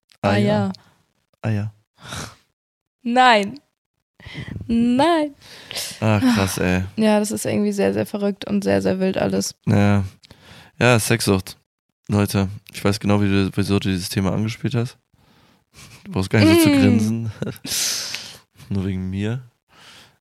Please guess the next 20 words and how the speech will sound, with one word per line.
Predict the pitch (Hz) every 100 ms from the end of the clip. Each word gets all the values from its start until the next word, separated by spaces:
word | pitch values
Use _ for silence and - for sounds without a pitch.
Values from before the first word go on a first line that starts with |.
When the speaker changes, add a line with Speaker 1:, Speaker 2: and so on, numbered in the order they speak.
| _
Speaker 1:
Bin | - 92
aber |
nicht | 87 -
sexsüchtig. | - 92 - 92 95 98 _ _ _ _
Ich | -
möchte | - -
nur | -
gerne | 92 87 87
viele | - - 95 90
Sachen | 76 - 90 - 98
mit | 87
euch | 90
Frauen | - - - 92 92
machen. | 92 98 92 - - - - - - - -
Speaker 2:
Das | - 294 -
ist | -
richtig. | 208 226 107 110 -
Speaker 1:
Und | - 92 73
zwar | - 64 73
sehr | - 85